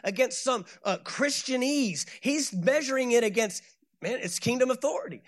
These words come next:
Authority is what backs this man. And everywhere you go, I watch you operate in authority. And this is what he also says, "Everywhere you go, I watch you submit to authority.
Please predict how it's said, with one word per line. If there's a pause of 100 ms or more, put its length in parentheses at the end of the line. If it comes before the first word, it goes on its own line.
(280)
Authority (100)
is
what
backs
this
man.
And
everywhere
you
go,
I
watch
you
operate
in
authority. (180)
And
this
is
what
he
also
says,
"Everywhere
you
go,
I
watch
you (140)
submit
to
authority.